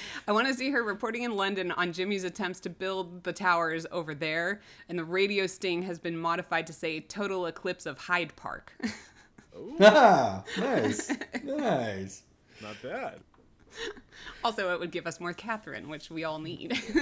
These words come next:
Speaker 1: <laughs>
Speaker 3: Total eclipse of Hyde Park. <laughs>
Speaker 2: Yeah. I'm like, would it be accent? How'd they do it?
Speaker 3: <laughs>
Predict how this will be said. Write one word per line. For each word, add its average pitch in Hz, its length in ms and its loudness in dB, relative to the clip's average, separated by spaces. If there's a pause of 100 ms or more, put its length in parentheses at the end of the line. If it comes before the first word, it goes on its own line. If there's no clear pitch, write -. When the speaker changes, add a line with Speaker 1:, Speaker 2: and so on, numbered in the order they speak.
(240)
Speaker 1:
<laughs> - 400 -10
Speaker 3:
Total 180 400 6
eclipse - 380 2
of - 100 -6
Hyde 90 400 -2
Park. - 460 -4 (520)
<laughs> - 60 2 (400)
Speaker 2:
Yeah. - 140 -2 (880)
I'm 131 160 -8
like, 120 120 -14
would 123 100 -8
it 117 60 -14
be 113 140 -6
accent? 165 480 -8
How'd - 180 -12
they 185 120 0
do - 200 -6 (640)
it? - 80 0
Speaker 3:
<laughs> 233 920 -2